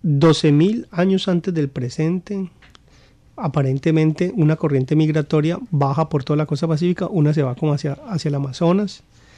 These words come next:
Eh, acá se crean algunas comunidades indígenas, acá en el Valle del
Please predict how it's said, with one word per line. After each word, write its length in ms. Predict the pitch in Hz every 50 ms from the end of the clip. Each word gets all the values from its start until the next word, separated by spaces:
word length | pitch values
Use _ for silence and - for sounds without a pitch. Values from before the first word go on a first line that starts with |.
| - - - - - - - _ _ _ _ _ _ -
Eh, 320 | - 147 135 135 131 131 - -
acá 500 | 208 160 131 - - 135 127 131 139 139 - - _ - - _ _ _ _ _ _ _ _
se 180 | - - 156
crean 240 | - - 147 156 156
algunas 300 | 151 139 135 131 139 139
comunidades 460 | - 165 147 139 131 131 135 143 -
indígenas, 360 | 147 135 147 185 196 220 196 143
acá 120 | - 147
en 40 | 143
el 40 | 143 139
Valle 160 | 139 139 147
del 140 | 143 135 131